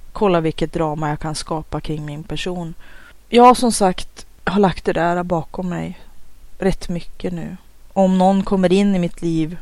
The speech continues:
och, och försöker spela upp de här grejerna så känner jag igen mönstret nu. Känner igen signalerna.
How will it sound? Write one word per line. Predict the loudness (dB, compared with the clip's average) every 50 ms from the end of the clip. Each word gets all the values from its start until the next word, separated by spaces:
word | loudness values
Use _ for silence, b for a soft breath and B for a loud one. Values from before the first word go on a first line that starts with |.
| -8
och, | -6 -6 -6 -6 -6 -4
och | -2 0 0 0 0 -2 -4
försöker | -6 -6 -4 -4 -6 -8 -8
spela | -8 -2 0 0 2 2
upp | 0 -2 -4 -4
de | -6 -4 -4
här | -4 -2
grejerna | 0 0 0 0 -2 -4 -6 -8 -8
så | -8 -6
känner | -4 -2 -2 0 0 0
jag | 0 0
igen | 0 0 -2 -2 -2 -4 -6 -6
mönstret | -6 -6 -6 -6 -6 -8 -8 -10 -12 -12 -14 -12
nu. | -12 -12 -12 -12 -14 -16 -18 -20 -20 -20 -20 -20 -20 -20 -20 -20 -20 -20 -20 -20 -14 -12 -10 -8
Känner | -4 0 2 2 2 2
igen | 0 0 -2 -4
signalerna. | -4 -4 -4 -4 -4 -4 -4 -4 -4 -6 -6 -8 -12